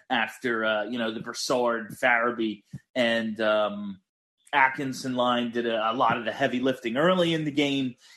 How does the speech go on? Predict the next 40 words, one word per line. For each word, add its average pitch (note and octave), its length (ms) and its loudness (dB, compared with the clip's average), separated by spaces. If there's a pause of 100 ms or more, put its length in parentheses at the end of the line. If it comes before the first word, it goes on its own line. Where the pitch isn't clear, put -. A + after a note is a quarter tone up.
It D3 100 -2
was C#3 140 -2
really E3+ 280 6
good - 200 0
to B2 60 -8
see C3 240 0
that. A2 340 0
I B3 120 2
wanna F#3+ 240 0
really E3 300 6
shout B2 300 0
out A#2 200 0
Martin C3 340 -2
Jones. C3 500 -4
Anybody D3 480 0
who C3+ 100 -4
listened C3+ 420 -2
to C3+ 120 -8
the, A#2 300 -2
uh, G#2 200 0 (520)
to B2+ 120 -4
yesterday's C3 680 -2
<laughs> - 20 -8
episode C3+ 720 -2 (500)
of B2+ 180 -2
Broad C3+ 260 2
Street B2 340 -4
Hockey C#3+ 480 2
heard C#3+ 340 0
me, B2 300 -4
uh, A#2 280 -2 (100)
scream D3+ 640 -4
bloody D#3 380 4
murder D#3 460 4 (120)
about C#3 480 2
how A#2+ 220 2
bad C#3+ 280 2
Martin C3+ 300 -2
Jones A#2+ 420 -2
was A2+ 320 -2